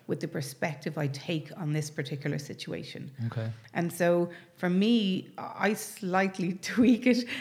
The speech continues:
Speaker 1: in that I think of useful thinking. I think it's a bit stronger than helpful. It's just to say, is that useful? Will that, you know, will that serve you
Speaker 2: Mm.
Speaker 1: well? And I find there's a nice grip on that word, and people really get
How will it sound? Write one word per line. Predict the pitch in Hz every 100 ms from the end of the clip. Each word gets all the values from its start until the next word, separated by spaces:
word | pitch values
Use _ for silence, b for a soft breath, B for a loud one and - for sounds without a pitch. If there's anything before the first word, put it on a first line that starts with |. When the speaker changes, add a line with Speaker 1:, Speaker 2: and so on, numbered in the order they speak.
| B
Speaker 1:
in | 202
that | 190 180
I | 196 202
think | - 185
of | 175 139
useful | 190 165 196 208 - 180 165
thinking. | 165 160 156
I | -
think | - 240
it's | 240 -
a |
bit | 196 240 240
stronger | - - 190 202 233 285 294 294 B B -
than | 190
helpful. | 160 196 196 - 214 220
It's | 190 - -
just | 220 220
to | -
say, | 233 196 202
is | 190
that | 247 -
useful? | 175 202 190 - 147
Will | 175 220
that, | 240 - B B B
you | 185
know, | 180
will | 151 160 247
that | 269 -
serve | - 202 214 190
you | 190
Speaker 2:
Mm. | 156
Speaker 1:
well? | - 165 143 156 B B B
And | 180
I | 196
find | 196 202 196
there's | 190
a | 190
nice | 202 180
grip | - - 180 180
on | 156 151
that | 151 143
word, | 156 143 143
and | 160 143
people | 185 196
really | 180 175 165
get | 165 165